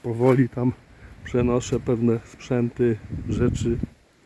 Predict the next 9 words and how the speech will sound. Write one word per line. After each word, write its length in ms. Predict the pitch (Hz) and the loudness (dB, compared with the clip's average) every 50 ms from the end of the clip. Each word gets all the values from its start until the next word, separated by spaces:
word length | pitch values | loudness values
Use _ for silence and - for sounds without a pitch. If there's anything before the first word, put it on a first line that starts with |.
| - _ - - _ - - _ _ _ _ - _ _ _ - 302 | -20 _ -20 -20 _ -20 -20 _ _ _ _ -20 _ _ _ -8 -4
No, 260 | 226 214 208 202 190 | -4 -2 -2 -2 -2
fajno 460 | - - 139 135 135 135 127 117 107 | -2 -2 0 2 2 2 2 2 2
będzie, 420 | 110 113 113 110 107 110 110 101 | 4 4 2 2 2 0 -2 -2
fajno 440 | - - - 139 131 135 135 127 120 | -2 -6 -4 -2 0 2 2 2 2
będzie. 420 | 110 139 131 127 127 123 131 135 120 - - - - _ _ _ _ _ - - - - _ - - - - - _ - _ - - - - - - - - | 4 2 2 2 4 4 4 2 2 0 -12 -20 -20 _ _ _ _ _ -20 -20 -20 -20 _ -20 -20 -20 -20 -20 _ -20 _ -20 -20 -20 -20 -20 -20 -18 -8
<laughs> 1000 | - 95 - - - - - - _ _ - - - - - - - - - - | -8 -8 -8 -8 -18 -20 -20 -20 _ _ -20 -20 -20 -20 -20 -20 -20 -20 -18 -8
Takie 340 | - 214 226 - - 165 143 | -6 -6 -6 -2 -2 -2 -2
to 140 | - 139 117 | 0 -2 -4
proste, 580 | - - 131 139 147 143 - - - 135 135 | -4 -2 -2 0 0 -2 -4 -6 -4 -4 -4